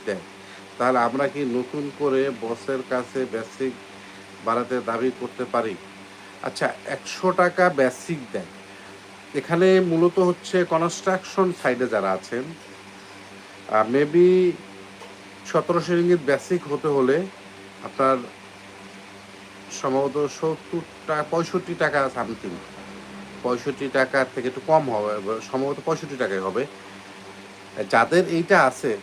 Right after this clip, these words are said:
তারা তো আসলে এখানে আপনার যার বেতন বৃদ্ধি করবে কি না সেটা আসলে বলা যাচ্ছে না। যাদের পনেরোশো রিঙ্গিত ছিল তাদের এখন সতেরোশো রিঙ্গিত হবে। যারা দীর্ঘদিন যাবৎ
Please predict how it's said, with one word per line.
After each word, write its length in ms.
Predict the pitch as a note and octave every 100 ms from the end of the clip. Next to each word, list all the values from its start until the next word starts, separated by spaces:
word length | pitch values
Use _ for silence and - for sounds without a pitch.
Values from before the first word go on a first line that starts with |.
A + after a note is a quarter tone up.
| -
তারা 280 | C3+ D#3+ F3+
তো 220 | G#3+ G#3 G3
আসলে 420 | F3+ G3 F#3+ F#3
এখানে 260 | F3+ F3
আপনার 300 | D#3+ - F3+
যার 220 | E3 D#3+ D#3+ C3+ B2 -
বেতন 260 | C#3 F3
বৃদ্ধি 360 | C3+ C3+ C3 E3
করবে 240 | D#3 D3 D3
কি 60 | D#3+
না 140 | D3
সেটা 280 | A#2+ D3+ D3
আসলে 220 | B2+ G#2
বলা 220 | F#2+ F#2+ F2+
যাচ্ছে 300 | E2+ - F2
না। 300 | E2+ - - - - - - -
যাদের 280 | B2 C3 E3+
পনেরোশো 440 | F#3 F#3+ G3+ F#3+ G#3+
রিঙ্গিত 340 | F#3 F3+ F3+ -
ছিল 300 | - G3 E3 F#2 - -
তাদের 280 | A2 D#3 C#3+
এখন 220 | B2+ E3+
সতেরোশো 520 | F3+ F3 F3+ D#3 C#3+
রিঙ্গিত 380 | A2+ G2 F#2+ F#2+
হবে। 180 | F2 E2 - - - - - - -
যারা 200 | B2+ C#3+
দীর্ঘদিন 500 | D3 D3+ E3 D3+ D#3
যাবৎ 220 | D3+ D3